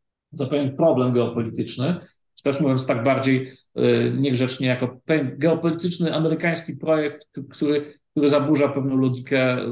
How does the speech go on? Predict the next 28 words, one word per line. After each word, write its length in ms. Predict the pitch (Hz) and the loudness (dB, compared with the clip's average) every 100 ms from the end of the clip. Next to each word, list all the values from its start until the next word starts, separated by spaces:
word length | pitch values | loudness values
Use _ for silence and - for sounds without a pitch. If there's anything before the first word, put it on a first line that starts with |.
| 120 | -6
y, 40 | |
funkcjonowania 880 | 117 139 127 135 123 127 123 123 123 | -8 -8 -4 -2 0 0 2 0 0
regionu, 600 | 143 135 127 123 117 131 175 | 0 0 2 0 -2 -4 -4
ale 160 | 151 | -2
to 100 | 147 | -2
jest 180 | 127 120 | -2 -2
bardzo 300 | 123 120 120 | -4 -4 -6
taka, 300 | 127 - 123 | -8 -4 -4
moim 180 | 120 120 | -2 -4
zdaniem, 400 | 120 120 120 117 | -6 -6 -6 -10
no, 240 | 135 - - _ _ _ - | -10 -14 -16 _ _ _ -4
skrajna 380 | - 165 135 120 | 0 0 2 0
interpretacja, 840 | 117 117 - 110 107 - 123 127 | -2 -6 -8 -8 -6 -4 -2 -2
ja 120 | 131 127 | -2 0
się 260 | 139 120 - | 0 -4 -4
do 160 | 123 | -4
niej 260 | 120 120 120 | -2 -2 -2
nie, 220 | 120 - - _ _ | -4 -6 -14 _ _
nie 100 | 135 | -2
poczuwam, 520 | 131 135 131 113 139 | 0 -2 0 0 0
natomiast 400 | 135 127 127 127 | 0 -2 -2 -2
też 120 | - 123 | -2 -4
takie 240 | 123 135 | -4 -6
głosy 280 | 117 117 120 | -4 -4 -4
się 120 | - | -8
pojawiają. 760 | - 120 117 113 - - 254 311 - - - - - | -4 -2 0 -2 -4 -2 -4 -6 -14 -14 -14 -8 0
Więc, 460 | 170 170 165 - | 2 4 2 0
y, 480 | - 156 165 160 147 | -2 -2 0 -2 -4